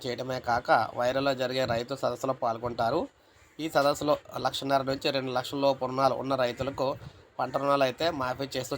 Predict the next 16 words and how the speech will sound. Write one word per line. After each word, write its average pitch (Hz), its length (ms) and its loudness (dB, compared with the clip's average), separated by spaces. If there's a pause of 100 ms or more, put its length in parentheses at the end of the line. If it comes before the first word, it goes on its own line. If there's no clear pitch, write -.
చెక్కులు 131 280 -2
అయితే 127 220 -6
అందజేస్తారని 120 640 -2
చెప్పారు. 113 360 -4 (460)
So, 151 60 -6 (160)
ఈ 139 120 -2
విధంగా 147 280 0 (100)
చూసుకున్నట్లయితే, 131 680 -2 (760)
ఆగస్టు 143 320 -2
పదిహేనుకి 135 480 -4
ఏదైతే 135 340 -2 (320)
రైతు 131 260 -2
రుణమాఫీ 135 380 0 (100)
పూర్తి 127 240 -8 (100)
చేస్తామని 123 500 0
చెప్పామో, 131 360 -2